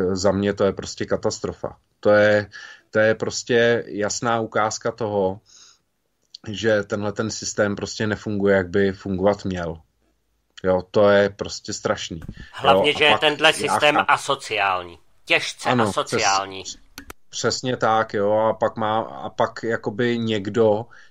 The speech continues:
Speaker 1: nějaká jakoby bohatá důchodkyně, v uvozovkách bohatá důchodkyně,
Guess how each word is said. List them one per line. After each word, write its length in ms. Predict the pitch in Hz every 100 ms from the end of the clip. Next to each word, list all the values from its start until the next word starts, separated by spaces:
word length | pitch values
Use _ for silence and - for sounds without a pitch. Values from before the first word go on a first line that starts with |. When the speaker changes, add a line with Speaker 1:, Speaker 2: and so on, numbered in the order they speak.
| -
Speaker 1:
nějaká 400 | 101 98 98 107
jakoby 500 | 104 - 101 113 107
bohatá 600 | 104 92 101 98 104 101
důchodkyně, 760 | 101 98 - 101 - 104 95 90
v 100 | -
uvozovkách 540 | 101 95 92 - 92
bohatá 480 | 95 95 - - 104
důchodkyně, 760 | 98 95 101 - 104 95 90